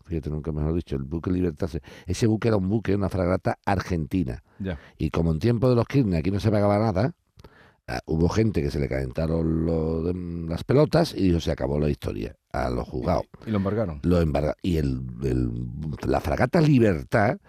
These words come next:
Speaker 1: estuvo retenida y embargada en el puerto de Ghana, un puerto que se llama Tema, en
Speaker 2: Mm.
Speaker 1: Ghana, y estuvo ahí meses
Speaker 2: Ya.
Speaker 1: hasta que se resolvió el conflicto por, por el, los tribunales del mar, pero
Speaker 2: Mm.
Speaker 1: puede pasar. ¿Qué nos pone de manifiesto esto? Que sería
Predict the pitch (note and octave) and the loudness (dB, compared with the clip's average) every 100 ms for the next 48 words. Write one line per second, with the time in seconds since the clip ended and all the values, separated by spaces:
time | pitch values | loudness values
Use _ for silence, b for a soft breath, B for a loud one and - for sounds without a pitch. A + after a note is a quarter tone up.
0 | b b F2+ - C#3+ B2 F#2 D#2 D#2+ G2 | b b -4 0 2 4 2 0 -2 0
1 | G2 - D#2 A2+ E3 E2+ C2 - F#2+ E2+ | 0 0 0 2 2 2 -2 -2 0 0
2 | D#2 D2+ F#2 A2 F2 - - A#2+ G#2+ F#2+ | 2 0 0 0 -2 -6 -2 0 2 0
3 | - C#3 B2+ - G#2 D#2+ D#2+ D#2+ - - | 2 0 2 0 0 0 -2 -2 -2 -14
4 | E2 G#2+ A#2 G2+ A#2+ E2+ E2+ E2 F2 E2 | -4 0 0 0 0 -2 -2 0 0 0
5 | A2+ A2 G#2+ D3+ _ F#2+ G2+ G#2 G#2 G3+ | 0 2 0 -2 _ -2 0 2 0 -2
6 | b b - C#2 E2 D#2 E2 F#2 G2+ G#2 | b b -10 -4 0 2 2 2 0 -2
7 | G#2 - - - _ F2 E2+ E2 D2 D#2 | -2 -6 -6 -20 _ -6 -2 -2 -2 -4
8 | C2+ C#2 D2+ F2 E2+ G2 F2 B2+ B B | -4 -2 -2 -2 0 0 0 -2 B B
9 | B F2 D2+ D2 A#1+ C#2+ C#2+ C2+ C2 C2 | B -2 0 -2 -4 -4 -2 -2 -4 -6
10 | C2 D2+ C#2 D2+ D2 F2+ F3 G2+ E2+ D2+ | -8 -6 -4 -2 -2 2 2 2 0 0
11 | D#2 - F2+ D2+ - A#2+ B2+ G#2 - - | -2 -6 -16 -12 2 4 4 2 -4 -8
12 | b b b b b D3+ E3 E3 D#3+ D#3 | b b b b b 4 4 6 4 4
13 | D3+ C3+ D3+ - D#3 - C#2 b b - | 4 2 0 2 0 0 -6 b b -6
14 | C#2+ - B1+ F2 E2+ | -4 -2 0 2 2